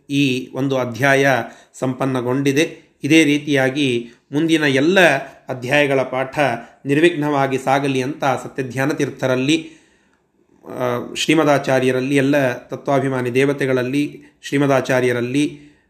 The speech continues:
ಆ, ಲಕ್ಷ್ಮೀಪತಿಯಾದಂತಹ ಭಗವಂತನಲ್ಲಿ, ಅಭಿನ್ನನಾದಂತಹ, ಆ, ವೇದವ್ಯಾಸ ದೇವರಲ್ಲಿ ಪ್ರಾರ್ಥನವನ್ನ ಮಾಡಿಕೊಂಡು ಇವತ್ತಿನ ಪಾಠವನ್ನ ಮುಕ್ತಾಯಗೊಳಿಸೋಣ.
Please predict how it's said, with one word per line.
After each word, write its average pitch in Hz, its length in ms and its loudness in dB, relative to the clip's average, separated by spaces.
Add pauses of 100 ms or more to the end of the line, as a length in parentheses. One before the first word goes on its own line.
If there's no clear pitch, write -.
(120)
ಆ, - 20 -20 (400)
ಲಕ್ಷ್ಮೀಪತಿಯಾದಂತಹ 127 1400 -2 (200)
ಭಗವಂತನಲ್ಲಿ, 139 1160 -2
ಅಭಿನ್ನನಾದಂತಹ, 127 1120 -2 (380)
ಆ, 123 100 -10
ವೇದವ್ಯಾಸ 143 580 4
ದೇವರಲ್ಲಿ 131 720 -2
ಪ್ರಾರ್ಥನವನ್ನ 117 640 -8
ಮಾಡಿಕೊಂಡು 127 800 -2
ಇವತ್ತಿನ 123 420 -4
ಪಾಠವನ್ನ 113 480 -6
ಮುಕ್ತಾಯಗೊಳಿಸೋಣ. 120 800 -6